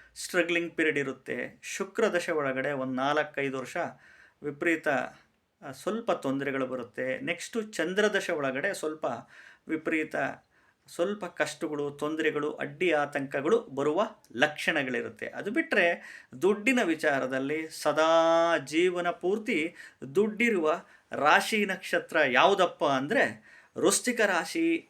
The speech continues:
ಅನುರಾಧ ನಕ್ಷತ್ರ, ಮಹಾ ನಕ್ಷತ್ರ ಅಂತ ಕರಿತೀವಿ ಈ ಒಂದು ವೃಶ್ಚಿಕ ರಾಶಿ, ಅನುರಾಧ ನಕ್ಷತ್ರಕ್ಕೆ.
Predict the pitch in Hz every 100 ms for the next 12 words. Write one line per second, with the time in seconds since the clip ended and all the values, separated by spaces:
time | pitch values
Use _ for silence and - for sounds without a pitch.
0 | - 135 160 160 170 151 165 156 147 -
1 | 156 - 143 143 131 107 - - - 107
2 | 123 135 180 180 180 175 165 - 156 160
3 | 139 123 220 - 156 143 143 127 107 127
4 | 131 123 113 117 117 113 123 - 156 131
5 | 123 117 180 - - 127 131 131 127 127
6 | 131 123 - 147 - 117 - 104